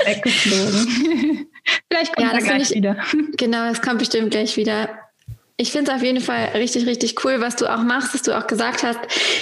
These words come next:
Speaker 2: „Hier, ich bündel das mal alles, ne, diese ganzen verschiedenen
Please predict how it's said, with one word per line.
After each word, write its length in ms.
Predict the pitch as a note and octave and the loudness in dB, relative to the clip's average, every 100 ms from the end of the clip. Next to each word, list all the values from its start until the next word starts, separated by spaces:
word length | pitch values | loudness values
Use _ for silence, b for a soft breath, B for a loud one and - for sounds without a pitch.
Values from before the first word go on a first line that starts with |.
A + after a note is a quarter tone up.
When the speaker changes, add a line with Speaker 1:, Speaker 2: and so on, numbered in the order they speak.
| - | -4
Speaker 2:
„Hier, 340 | - B3+ B3+ - - G#2 - - _ _ | -2 0 0 -4 -8 -12 -14 -20 _ _
ich 260 | - - - | -2 -2 -2
bündel 340 | C4+ F4 F#4+ | 0 2 2
das 220 | G#3 G3+ G#3 | 0 0 0
mal 160 | G3 - | -2 -2
alles, 460 | G3+ A3+ C#4 C#4+ | 0 0 0 0
ne, 280 | A3+ B3 D#4 | 0 2 2
diese 260 | B3 A3+ A3+ | 0 0 0
ganzen 840 | G#3+ A3 A#3+ - A3+ A3+ A3+ A3+ | 0 0 -2 0 0 2 2 0
verschiedenen 840 | A3 A3 - C4 A#3+ A3+ A3 - | 0 -2 0 0 2 2 0 -2